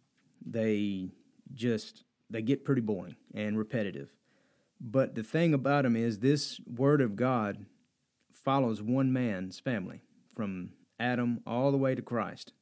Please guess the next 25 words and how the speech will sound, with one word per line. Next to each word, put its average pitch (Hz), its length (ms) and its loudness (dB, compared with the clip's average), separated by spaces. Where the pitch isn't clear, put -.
Even 131 260 0
though 139 120 4
there 135 140 2
were 110 120 0
many, 160 480 4
many 151 440 2
other 147 260 2
families 139 460 0
in 107 80 0
the 98 80 -4
world, 101 360 -4
to - 180 0
understand 151 580 2
that 113 140 0
genealogy 113 680 2
and 98 80 -2
to 95 60 -4
be 120 120 0
able 120 180 0
to 98 80 -4
follow 151 400 2
that 113 140 0
genealogy 98 720 -6
and 113 320 0
to 104 560 0